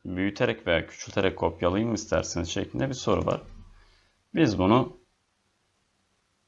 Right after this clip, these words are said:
e, iki birim, yani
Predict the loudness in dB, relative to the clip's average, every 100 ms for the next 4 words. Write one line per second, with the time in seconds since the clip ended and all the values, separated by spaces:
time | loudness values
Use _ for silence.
0 | _ _ _ _ -2 2 2 -2 -6 -2
1 | 0 2 2 0 -2 -10 -20 _ _ _
2 | _ _ _ _ _ _ _ _ _ _
3 | _ _ _ -20 -20 _ _ -16 2 4
4 | 4